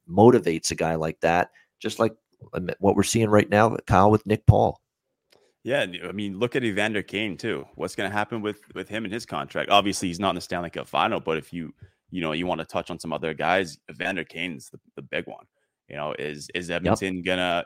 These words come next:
Speaker 2: is Edmonton gonna pay him, or is another team gonna try and pay him, or are they gonna say, "Oh, it's just because he's, he, you know, he's with McDavid and Draisaitl and, and these guys in this team, that's why he's, he's, you know, popping off like he did in the playoffs and even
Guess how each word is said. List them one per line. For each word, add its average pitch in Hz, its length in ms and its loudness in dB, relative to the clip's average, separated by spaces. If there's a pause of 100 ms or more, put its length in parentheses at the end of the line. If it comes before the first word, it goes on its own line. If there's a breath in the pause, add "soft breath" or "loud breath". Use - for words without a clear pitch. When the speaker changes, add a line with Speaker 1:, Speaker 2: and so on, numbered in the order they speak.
(100)
Speaker 2:
is 78 120 -12
Edmonton 98 360 -4
gonna 107 140 -4
pay 107 220 -2
him, 156 300 -4
or 85 360 -2
is - 340 -10
another 87 280 -6
team 110 240 -6
gonna 110 120 -6
try 107 240 -2
and 104 100 -6
pay 101 160 -2
him, 135 180 -2
or 80 60 -4
are 85 40 -4
they 87 120 -2
gonna 85 160 -6
say, 87 180 -6
"Oh, 82 220 0
it's 76 140 -10
just - 200 -10
because 87 320 -6
he's, 82 260 -12 (120)
he, 87 280 -12
you 78 60 -12
know, 73 120 -8
he's - 160 -6
with 90 140 -6
McDavid 80 480 -8
and 76 120 -12
Draisaitl 73 640 -6
and, 71 120 -20 (380)
and 80 180 -10
these 78 160 -10
guys 71 400 -6 (360)
in 82 140 -8
this 82 200 -4
team, 85 260 -8
that's 73 220 -6
why 73 180 -2
he's, 76 360 -12 (520)
he's, 76 540 -12
you 82 80 -12
know, 80 80 -4
popping 76 380 0
off 69 200 -4
like - 160 -8
he 82 60 -12
did 80 160 -4
in 82 60 -6
the 76 40 -12
playoffs 82 420 2
and 107 140 6
even 113 240 0